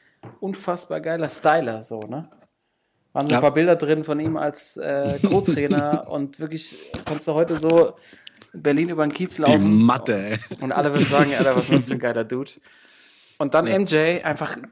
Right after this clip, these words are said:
Speaker 1: einfach den schlechtesten Klamottengeschmack.
Speaker 2: Bis heute.
Speaker 1: Bis heute aller Zeiten. Der sah immer noch fresh aus, wenn er auf so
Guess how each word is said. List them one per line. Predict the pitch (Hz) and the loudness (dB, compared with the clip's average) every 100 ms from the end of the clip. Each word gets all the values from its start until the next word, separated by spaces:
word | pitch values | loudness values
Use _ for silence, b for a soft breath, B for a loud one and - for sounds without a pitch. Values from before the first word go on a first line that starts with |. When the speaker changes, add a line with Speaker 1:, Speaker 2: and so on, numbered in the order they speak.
| _ _ _ _ _ - | _ _ _ _ _ -12
Speaker 1:
einfach | 143 135 | -10 -10
den | - 131 | -12 -8
schlechtesten | - - 151 180 - - - 131 | -6 -4 -2 -4 -4 -10 -10 -8
Klamottengeschmack. | 120 120 127 160 113 110 123 117 _ _ _ _ _ _ _ _ - B B B | -8 -8 -10 -12 -12 -12 -12 -14 _ _ _ _ _ _ _ _ -20 B B B
Speaker 2:
Bis | - 127 | -2 2
heute. | 117 117 95 - | 2 2 -2 -12
Speaker 1:
Bis | - 139 - | -6 -4 0
heute | 170 170 131 117 | 0 0 -6 -6
aller | 127 131 127 | -6 -4 -4
Zeiten. | 135 131 123 b b 120 | -6 -6 -10 b b -6
Der | 139 | 0
sah | 143 | 4
immer | 156 196 | 4 4
noch | 185 - | 4 4
fresh | 180 196 156 | 4 4 2
aus, | 151 131 | 2 2
wenn | 143 147 | 0 0
er | 143 | 0
auf | 143 | 0
so | - 139 | -2 -2